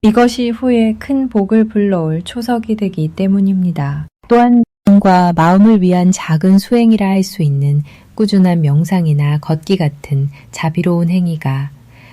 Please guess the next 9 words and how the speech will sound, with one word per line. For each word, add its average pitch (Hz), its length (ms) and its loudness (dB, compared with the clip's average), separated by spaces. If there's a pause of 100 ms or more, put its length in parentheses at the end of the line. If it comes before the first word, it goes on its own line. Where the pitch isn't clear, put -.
(120)
평온과 220 680 0
좋은 190 400 2
운을 156 440 0
불러오는 175 680 -2
길임을 139 540 -4
기억하세요. 180 840 -6 (340)
이번 233 340 2
달 247 140 2
개띠에게는 175 920 -2